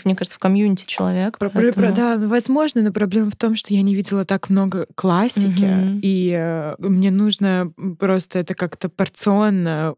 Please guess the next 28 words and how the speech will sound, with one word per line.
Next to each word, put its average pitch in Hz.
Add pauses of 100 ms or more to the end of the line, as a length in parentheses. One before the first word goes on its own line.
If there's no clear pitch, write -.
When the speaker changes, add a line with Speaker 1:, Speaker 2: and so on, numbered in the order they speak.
Speaker 2:
потреблять, 180
потому 180
что -
там 170
я 170
хочу 202
посмотреть 190 (440)
какого-нибудь 165 (160)
Дворецкого 151
или, 214
Speaker 1:
М, 185
Speaker 2:
там, 180
Гинтаму 175
Speaker 1:
Юшуэ, 185
Speaker 2:
или 180
Speaker 1:
yeah. 180
Speaker 2:
что-то 170
в 147
этом 147
роде, 147 (440)
которые 160
Speaker 1:
Гинтама -
Speaker 2:
классические, 196
классные. 208
Speaker 1:
длиннющая 175
тоже 185
вроде. 185
Speaker 2:
Вот, 170